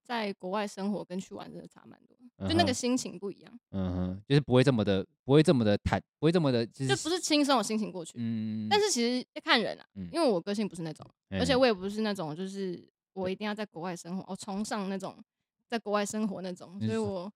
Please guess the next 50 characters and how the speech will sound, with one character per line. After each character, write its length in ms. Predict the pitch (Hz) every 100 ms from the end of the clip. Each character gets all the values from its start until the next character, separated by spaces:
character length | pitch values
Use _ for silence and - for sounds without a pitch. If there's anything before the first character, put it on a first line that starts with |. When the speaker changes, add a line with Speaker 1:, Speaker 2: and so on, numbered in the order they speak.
| _ _
Speaker 1:
干 100 | 185
嘛？ 60 | 90
Speaker 2:
哦， 500 | 90 92 90 90 90
你 60 | 101
说 80 | 127
这 60 |
种 100 | 151
崇 160 | 127 117
洋 120 | 113
媚 160 | 131 110
外 180 | 110 92
的 80 |
那 60 | 190
种。 120 | 240
Speaker 1:
对， 80 | 254
对， 120 | 233
对， 80 | 226
对， 100 | 214
我 120 | 214
不 120 | 208 220
是 80 |
那 40 | 233
种， 60 |
Speaker 2:
你 20 | 139
不 60 |
是 60 | 143
那 140 | 135
种。 120 | 104
Speaker 1:
我 40 | 82
不 60 |
是 60 | 220
那 100 | 98
种。 120 | -
Speaker 2:
哦。 340 | 85 165 170 175
Speaker 1:
就 80 | 226
是， 100 | 240
所 120 | 262
以 60 | 302
我 340 | 254 196 196 _ _ _ _ _ _
刚 180 | 262 269
开 140 | 269
始 80 | 226
去 640 | - 254 233 202 160 87 _ _ _ _ _
会 180 | 285 262
有 160 | 190 196
一 60 |
点 320 | 208 196 143 - -
不 80 |
习 260 | 214 - -
惯。 140 | -